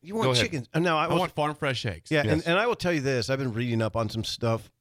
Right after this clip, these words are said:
Speaker 1: um, nu-, nutrients and health stuff. Eggs, one of the biggest myths is that eggs are bad for you. You probably can't
Speaker 2: Yeah.
Speaker 1: eat enough of 'em.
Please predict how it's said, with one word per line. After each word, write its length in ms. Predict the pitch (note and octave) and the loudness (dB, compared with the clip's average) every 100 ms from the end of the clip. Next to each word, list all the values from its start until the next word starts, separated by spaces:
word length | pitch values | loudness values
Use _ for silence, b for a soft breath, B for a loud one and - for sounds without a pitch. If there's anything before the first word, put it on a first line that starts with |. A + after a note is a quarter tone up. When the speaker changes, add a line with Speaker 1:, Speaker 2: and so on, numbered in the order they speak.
| _ _ _ _ - | _ _ _ _ -2
Speaker 1:
um, 320 | G#2 F2+ C2+ G2+ | -2 -2 -4 -2
nu-, 140 | A2 | 0
nutrients 600 | A#2+ A2 - A2+ A2 G2 G2 | 2 0 0 -2 0 -2 -4
and 160 | F2+ | -6
health 240 | - G#2+ - | -4 -4 -4
stuff. 320 | - G#2+ - B2+ | -4 -4 -4 -2
Eggs, 480 | F3 G#3 A2 - - _ | -2 -2 -8 -14 -16 _
one 160 | G#2+ D3+ | -4 -2
of 40 | |
the 60 | A#2 | -2
biggest 320 | B2+ C3+ - | -2 -4 -2
myths 180 | A2+ G#2+ | -2 -2
is 120 | F#2 | -4
that 120 | - - | -4 -4
eggs 240 | G#2 F#2+ | -4 -4
are 60 | F2+ | -6
bad 280 | E2+ E2+ D#2+ | -6 -6 -8
for 120 | D2+ | -14
you. 160 | C#2+ - _ _ _ - | -14 -18 _ _ _ -10
You 100 | C3+ | -8
probably 340 | - F#3+ E3 | -2 0 0
can't 240 | - B2+ G#2 | -2 -2 -2
Speaker 2:
Yeah. 80 | G#2+ | -2
Speaker 1:
eat 60 | |
enough 340 | E2+ E2+ F2 - | -2 -2 -4 -8
of 120 | - | -16
'em. 80 | - | -8